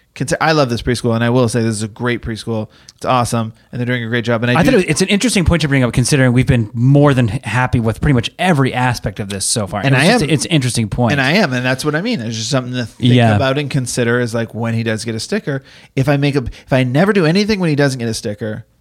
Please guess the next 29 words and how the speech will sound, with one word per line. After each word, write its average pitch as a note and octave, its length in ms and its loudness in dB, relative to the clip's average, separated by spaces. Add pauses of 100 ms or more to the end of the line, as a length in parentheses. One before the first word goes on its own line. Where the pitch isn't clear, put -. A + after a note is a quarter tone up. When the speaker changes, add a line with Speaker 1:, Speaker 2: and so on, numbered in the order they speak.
(140)
Speaker 1:
that's C#3 240 -2
a B2+ 40 -6
good A#2 280 -2
thing. F#2 340 -10
Speaker 2:
Mm-hmm. B2 300 4
Speaker 1:
But C3 180 4
if B2+ 140 0
I A#2 320 0 (260)
do D3 240 4
make D#3 180 2
a C3 60 -2
big A#2 180 -2
deal A#2 140 -2
when A2+ 100 -4
he A2 60 -4
does C3 220 -4
get B2 100 -8
a - 80 -10
sticker, A2 300 -10
then C3+ 180 2
I'm D#3 160 -2
reinforcing A#2 840 -6 (120)
this. - 380 -4 (180)
I'm B2+ 140 -4
at A#2+ 80 -4
least D3 260 -2
letting C3+ 240 2
him A#2+ 140 -4
know, C3 220 0